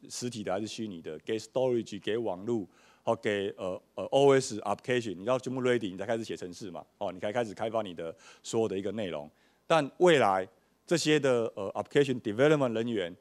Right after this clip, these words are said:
只需要什么？只需要在他的程式码加一行，他就会把 infra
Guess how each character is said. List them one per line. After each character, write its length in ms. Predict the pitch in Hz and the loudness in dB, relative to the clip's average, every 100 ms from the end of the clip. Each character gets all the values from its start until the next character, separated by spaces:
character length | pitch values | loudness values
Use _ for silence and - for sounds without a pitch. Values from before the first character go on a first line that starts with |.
| _ _ _ | _ _ _
只 160 | - 123 | -6 -2
需 240 | - 160 | -2 2
要 180 | 170 147 | 6 6
什 120 | 120 | 4
么？ 100 | 98 | -6
只 140 | 90 117 | -6 -6
需 140 | 151 | 2
要 120 | 160 | 2
在 160 | 151 147 | 4 2
他 100 | 147 | 4
的 80 | 135 | 0
程 160 | 127 120 | -2 -4
式 120 | 143 | -4
码 140 | 104 | -4
加 220 | 92 131 | -2 -2
一 80 | 151 | -2
行， 260 | 120 82 82 _ _ _ _ _ - | -4 -8 -10 _ _ _ _ _ -4
他 120 | 143 | 0
就 100 | 151 | 6
会 100 | 151 | 4
把 240 | - 90 | 4 0
infra 380 | 113 135 120 95 | 0 -4 2 0